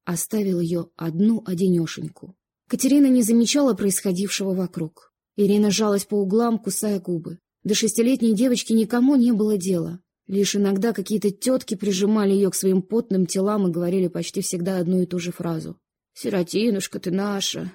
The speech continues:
но ничего, ничего, все образумится". Приехала из Подмосковья бабушка, и именно она объяснила ребенку, что не придет больше папка с работы, не подкинет ее под потолок, не поймает,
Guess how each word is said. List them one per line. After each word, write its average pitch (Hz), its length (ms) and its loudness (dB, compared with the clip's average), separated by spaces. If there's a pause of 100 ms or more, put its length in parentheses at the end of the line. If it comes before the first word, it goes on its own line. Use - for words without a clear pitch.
(120)
но 254 180 0
ничего, 185 800 0
ничего, 262 640 2
все 214 240 -2
образумится". 185 960 0 (340)
Приехала 233 480 2
из 220 140 2
Подмосковья 208 640 0
бабушка, 170 720 -4 (340)
и 202 200 4
именно 208 580 4
она 214 440 2
объяснила 185 580 0
ребенку, 185 640 0
что - 240 -4
не 214 160 4
придет 233 400 2
больше 190 400 0
папка 175 420 -4
с - 120 -10
работы, 151 480 -8 (120)
не 233 100 2
подкинет 269 500 2
ее 233 200 2
под 220 160 -6
потолок, 185 680 -4
не 185 120 2
поймает, 190 680 2